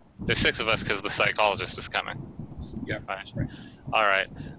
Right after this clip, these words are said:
Speaker 1: Uh, I pick up, uh, does the psychologist look like he's arming him-, himself?
Speaker 2: Yeah, he does.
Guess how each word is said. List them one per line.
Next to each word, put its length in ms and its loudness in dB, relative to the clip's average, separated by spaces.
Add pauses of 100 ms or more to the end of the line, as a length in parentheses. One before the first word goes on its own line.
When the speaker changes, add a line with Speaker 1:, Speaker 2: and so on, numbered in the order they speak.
(160)
Speaker 1:
Uh, 500 4
I 180 2
pick 220 -2
up, 160 0 (240)
uh, 360 -2 (1080)
does 160 2
the 80 6
psychologist 520 4
look 140 0
like 140 4
he's 180 2
arming 360 2
him-, 140 0 (360)
himself? 560 0 (340)
Speaker 2:
Yeah, 200 4
he 80 2
does. 340 2